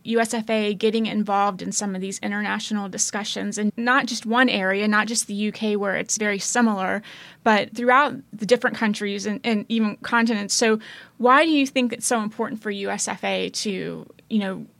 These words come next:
really step forward in this area? Because sometimes, you know, when people go, "Why are we doing international? We have our own problems," but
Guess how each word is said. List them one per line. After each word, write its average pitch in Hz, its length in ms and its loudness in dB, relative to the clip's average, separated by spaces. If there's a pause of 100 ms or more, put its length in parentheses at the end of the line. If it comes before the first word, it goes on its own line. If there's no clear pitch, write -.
(460)
really 220 280 2
step - 260 -2
forward - 720 -4
in 226 180 6
this 233 260 4
area? 185 260 -2
Because 214 320 -2
sometimes, 220 500 2
you 214 60 0
know, 196 120 0
when 202 100 0
people 208 220 -2
go, 202 100 2
"Why 185 240 6
are 254 60 2
we 339 80 0
doing 381 240 -6
international? 415 720 -2
We 220 140 0
have 285 180 2
our 294 140 6
own 320 200 2
problems," 208 600 0
but 202 260 2